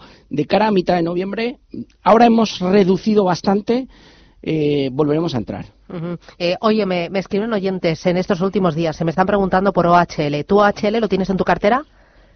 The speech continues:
Speaker 1: Eh, creo que no lo tengo. No se puede decir que de este agua no beberé, y menos yo, que cambio,
Speaker 2: Ujú.
Speaker 1: <laughs> que voy donde va el dinero y me da igual un poco el... el,
Speaker 2: Pero
Speaker 1: el
Speaker 2: este
Speaker 1: tema
Speaker 2: tipo de
Speaker 1: este.
Speaker 2: valores tú no lo tienes. ¿Por poca capitalización? ¿Por qué?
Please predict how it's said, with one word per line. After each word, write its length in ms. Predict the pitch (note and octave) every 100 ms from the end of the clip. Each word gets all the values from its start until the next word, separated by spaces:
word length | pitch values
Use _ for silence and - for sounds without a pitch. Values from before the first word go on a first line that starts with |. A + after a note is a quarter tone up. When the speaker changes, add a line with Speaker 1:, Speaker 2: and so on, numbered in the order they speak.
| - -
Speaker 1:
Eh, 380 | - B1+ - - - -
creo 180 | C3
que 120 | C3 D3
no 120 | C3+
lo 120 | A#2+
tengo. 220 | - C#3
No 100 | B2+
se 80 | C#3+
puede 160 | C3+ C#3+
decir 220 | C3 C#3+
que 160 | - B2
de 60 |
este 180 | A#2+ -
agua 320 | B2 A2 G#2 G#2
no 120 | A#2+
beberé, 340 | B2 A#2 C#3+
y 60 | D3
menos 300 | A#2+ C3 B2+
yo, 180 | C#3+ D3+
que 120 | C3+
cambio, 500 | B2 C3+ C3 C3 C3
Speaker 2:
Ujú. 480 | B2 - F3+ D#3+ D#3+
Speaker 1:
<laughs> 0 |
que 60 | D#3+
voy 160 | D#3+
donde 240 | F#3 F3 E3
va 100 | E3
el 80 | D3+
dinero 380 | C#3+ D#3+ E3
y 40 | D#3
me 100 | C3+
da 100 | C3+
igual 300 | C#3+ C#3+ D3+
un 80 | B2+
poco 340 | C3+ B2+ C3+
el... 320 | B2 A2+ A2 -
el, 240 | A#2 A2+
Speaker 2:
Pero 80 | A2
Speaker 1:
el 40 | A2+
Speaker 2:
este 60 |
Speaker 1:
tema 120 | B2 B2+
Speaker 2:
tipo 140 | B2+
de 60 | G3+
Speaker 1:
este. 40 |
Speaker 2:
valores 280 | F#3+ G#3 G#3+
tú 100 | G3+
no 80 | F3+
lo 80 | D#3
tienes. 420 | D#3 D3 C3+ - _ _
¿Por 200 | - E3+ - _ _ _
poca 300 | G#3 C4 G#3+
capitalización? 580 | G3+ G3 G3 F#3 F3+ A#3
¿Por 140 | F#3+
qué? 180 | F3